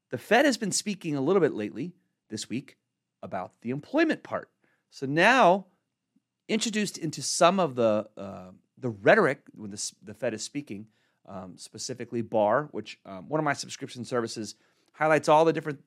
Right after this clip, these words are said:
uh, macroeconomic things and all the different speakers that are speaking this week. And they put in bold some of the more important things. And the Fed Vice Chairman, uh, Barr, uh, speaking, started to talk about, "Hey, you know, we wanna make sure that employment's good too." So now they're starting to talk about employment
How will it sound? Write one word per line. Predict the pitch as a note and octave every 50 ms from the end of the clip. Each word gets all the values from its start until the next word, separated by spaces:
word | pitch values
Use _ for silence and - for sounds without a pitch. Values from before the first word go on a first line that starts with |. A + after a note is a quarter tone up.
| - -
uh, | C#3 C#3+
macroeconomic | C#3+ D3 C#3+ C#3 - D#3 D3+ C#3+ - C#3+ C#3 C3+ C3+ B2+ B2+
things | - C3+ B2+ B2+ B2+ A#2+
and | A2+ G#2+
all | A2+ B2+
the | B2+ B2+
different | A#2 C#3 C3 C3+ B2 -
speakers | - - - C3 A#2+ - C3+ A#2+ A2+
that | A2+
are | A2+ G#2+
speaking | - - - C3 A#2 - A#2 G#2+
this | G#2 -
week. | B2 A2+ A2 - _ _ _ _ _ _ _
And | - F3
they | F3
put | F3 - A3 G#3+
in | G#3+ F3
bold | C3 - D#3 D#3+ E3+ D3+ B2+ A2+ G#2+ G2+ - _ _ _ _ _ _ _ _
some | - - D#3
of | C#3 C3+
the |
more | B2+ B2 B2 A#2+
important | A2+ - - G#3+ - - G2+ F#2
things. | - F#2+ F#2 F#2 F2+ - -
And | - A#2 A2 G#2+ G2+
the | G2
Fed | - - C#3 B2 A2+ G2+
Vice | B2 C3 C3+ -
Chairman, | - - C3 A2+ G2+ G2 F#2+ G2 - _ _ _ _ _ _ _ _
uh, | - G2+ F#2 G2 F#2+ F2+ - -
Barr, | F3 G#3+ A3+ F#3 A#2 G2+ F#2+ G#2+ _ _ _ _ _ _ _ _ -
uh, | - G2+ G2 -
speaking, | - - - - A#2+ A2 - A#2 A2+ G#2+ -
started | - - - - - _ - C3+ A#2 A#2 B2+ D3 -
to | -
talk | - - - C3 B2 C3 -
about, | B2+ A#2+ A#2+ A2+ A#2
"Hey, | B2 E3+ A3 A#3 F#3 D3 C#3+ C#3 - _ _ _ _ _ _ _
you | - B2
know, | A#2+ A2+ A2 G#2
we | G#2 G#2+ B2+
wanna | C3+ C#3 C#3+ C3+
make | B2 B2 A#2+ B2
sure | - - - C3+ B2 A#2+ A2+ A2 G#2+ - _ _ _ _ -
that | A#2 A2
employment's | A2 G#2+ - F3+ E3+ D3+ C#3+ A#2 -
good | - - A#2 G#2
too." | - - G#2+
So | - -
now | G#2 B2 D3+ G3+
they're | C4 C#4+
starting | A3+ - - B3 A#3 A#3 A3+
to | G#3
talk | - F3+ F#3 F#3 - -
about | C#3+ C3+ A#2+
employment | A#2 A2 - - C3+ G#2+ F2+ D#2